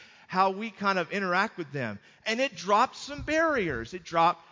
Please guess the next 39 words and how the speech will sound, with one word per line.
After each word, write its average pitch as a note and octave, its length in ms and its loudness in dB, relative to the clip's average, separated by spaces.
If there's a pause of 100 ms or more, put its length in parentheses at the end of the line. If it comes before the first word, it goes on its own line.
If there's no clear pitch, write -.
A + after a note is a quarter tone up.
(160)
some G#3 180 -8
barriers. F#3 540 -2
You D#3+ 80 -6
know F3 100 0
why? A3+ 300 0 (340)
And E3+ 140 -2
the F3+ 80 -2
more G3 400 2
we C4+ 160 -4
do A3+ 280 -6
that B3 360 0
and E3+ 120 -6
the E3 60 0
more F3+ 240 0
we A3+ 80 0
can A3 160 -4
become G3 360 -4
friends A3+ 640 -6
with C4 200 -12
them, C4+ 260 -2
because D#3+ 320 -8
that's G3 340 -2 (440)
kind G#3+ 180 2
of G3 60 -4
the F3+ 80 -4
context. A3+ 840 -2 (300)
If E3+ 180 -8
you're B3 200 0
friends B3 580 -4
with C#4 140 -10
someone, C#4 560 -4 (440)
it's G#3 280 -4
much A#3 600 -2
easier G3 600 -4
to F3+ 120 -8
share G#3 360 -2
the F#3 100 -6
gospel. F3 600 -2
Amen? E3 440 -4